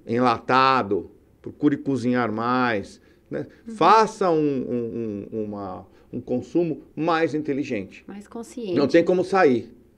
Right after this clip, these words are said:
Speaker 1: Você tá no sistema, não tem como sair. É como meu filho, não tem como tirar ele da escola.
Speaker 2: É.
Speaker 1: Ele tá na escola, mas eu ensino no paralelo e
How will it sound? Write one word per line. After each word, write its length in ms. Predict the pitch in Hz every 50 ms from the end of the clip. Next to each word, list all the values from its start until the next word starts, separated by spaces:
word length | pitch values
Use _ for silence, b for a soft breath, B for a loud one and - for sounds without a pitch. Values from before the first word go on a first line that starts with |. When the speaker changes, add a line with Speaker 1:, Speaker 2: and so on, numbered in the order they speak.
| _ _ _ _ _ -
Speaker 1:
Você 80 | -
tá 180 | - - 160 208
no 100 | 214 202
sistema, 440 | 208 190 - - - 117 101 90 87
não 120 | 98 95
tem 140 | - 85 87
como 160 | - 110 127
sair. 320 | 127 - 196 156 110 - B B B
É 80 | 110
como 180 | - - 107 113
meu 180 | 127 151 196 202
filho, 300 | 208 - 180 156 117 113
não 80 | 120
tem 120 | 117 165 165
como 160 | 202 208 196
tirar 260 | - - 185 165 156
ele 100 | 160 151
da 100 | 143 143
escola. 520 | - - - 135 120 113 98 87 - - - _ _ -
Speaker 2:
É. 160 | 175 170 165 165 - -
Speaker 1:
Ele 80 | - 98
tá 160 | - - -
na 60 | 123
escola, 480 | 170 165 - - 226 208 170 123 101 -
mas 240 | - 107 104 110 113
eu 120 | 123 131 143
ensino 420 | 147 143 - - 131 123 127 131
no 120 | 131 131
paralelo 800 | 127 - 156 160 165 190 190 185 170 175 185 202 220 220 220 220 B B B B B
e 340 | - 202 208 233 226 214